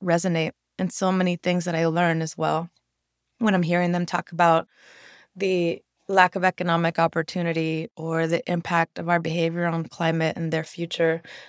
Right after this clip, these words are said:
on these hundred-year floods that are happening every year, I had a young man who's the poet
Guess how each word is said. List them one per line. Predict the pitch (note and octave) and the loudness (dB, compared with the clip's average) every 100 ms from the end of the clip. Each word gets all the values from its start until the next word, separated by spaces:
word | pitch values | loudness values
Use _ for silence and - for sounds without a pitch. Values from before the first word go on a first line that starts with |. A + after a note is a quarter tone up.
| - | -10
on | F3 F3+ | -4 -2
these | E3+ D#3+ | -2 -2
hundred-year | - F3+ F3 E3+ F3 E3+ | -4 -4 -2 -2 0 0
floods | - F#3 F3+ E3+ F3 | -2 2 4 4 0
that | F3 | -2
are | E3 | 0
happening | F3 E3+ E3 E3 - | -2 -2 -2 -2 -2
every | E3 E3+ | -2 -2
year, | E3 E3+ E3+ E3 F3 - - - _ | 0 2 4 2 -2 -14 -20 -20 _
I | - | -6
had | E3+ F#3 | -4 -2
a | F#3 | 0
young | F3 F3+ F3 | 2 2 2
man | F3 F3 E3 | 2 0 0
who's | F3+ | -4
the | F3+ | -6
poet | - F#3+ F3 | -6 0 0